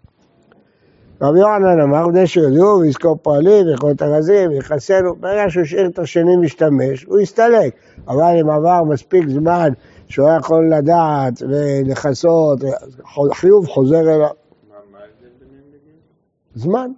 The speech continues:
Speaker 1: כמה זמן.
Speaker 2: כן, אבל
Speaker 1: לדעת ולהודיע לו ולזכור פועלים, זה יותר זמן.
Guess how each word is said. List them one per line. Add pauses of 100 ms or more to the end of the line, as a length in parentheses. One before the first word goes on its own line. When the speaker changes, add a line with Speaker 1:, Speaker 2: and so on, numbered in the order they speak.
(140)
Speaker 1:
כמה
זמן. (1120)
Speaker 2:
כן, (160)
אבל (240)
Speaker 1:
לדעת
ולהודיע
לו
ולזכור
פועלים,
זה
יותר
זמן.